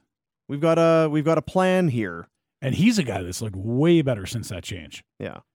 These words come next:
Speaker 2: You didn't know what, like, wow, where, what happened to Darren Ryan? He wasn't that bad two years ago. Like, he is just, I don't even notice him. And now, and then it's like a hat trick, a goal here, chipping in again. Woodcroft got him going.
Speaker 1: Yeah. Since taking over behind the bench, Jay Woodcroft,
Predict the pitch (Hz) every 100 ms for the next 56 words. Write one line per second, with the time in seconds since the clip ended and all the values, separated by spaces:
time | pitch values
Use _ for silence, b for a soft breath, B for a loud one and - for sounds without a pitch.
0 | _ - 151 180 156 156 151 143 123 104
1 | 131 160 95 143 156 165 170 104 147 151
2 | 127 160 135 165 156 123 151 175 120 101
3 | 90 95 107 98 95 - 165 120 92 131
4 | 110 - _ _ 160 147 127 101 127 185
5 | 160 107 113 135 135 139 123 101 92 160
6 | 220 - 208 202 135 123 160 147 185 226
7 | 214 - 185 139 123 123 175 190 190 175
8 | - _ _ _ _ - 202 - 170 120
9 | 151 143 175 196 175 - 117 110 80 -
10 | _ _ _ _ _ _ _ _ _ _
11 | _ _ - - 196 220 - - 196 202
12 | 202 180 170 165 147 151 165 156 143 143
13 | 143 - - _ _ _ - - 147 151
14 | 156 - 147 143 147